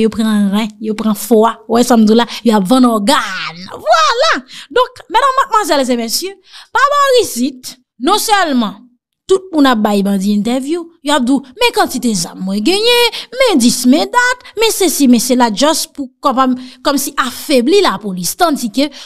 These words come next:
popilasyon an ta sipoze kanpe bò kote lapolis pou ke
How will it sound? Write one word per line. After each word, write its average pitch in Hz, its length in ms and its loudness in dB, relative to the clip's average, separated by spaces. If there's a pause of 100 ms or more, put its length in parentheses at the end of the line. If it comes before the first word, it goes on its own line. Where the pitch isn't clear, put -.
(160)
popilasyon 339 680 2
an - 60 -2
ta 220 140 0
sipoze 233 580 -2
kanpe 220 440 -2
bò 262 160 2
kote 208 260 0
lapolis 180 600 -2
pou 208 160 -8
ke 262 140 2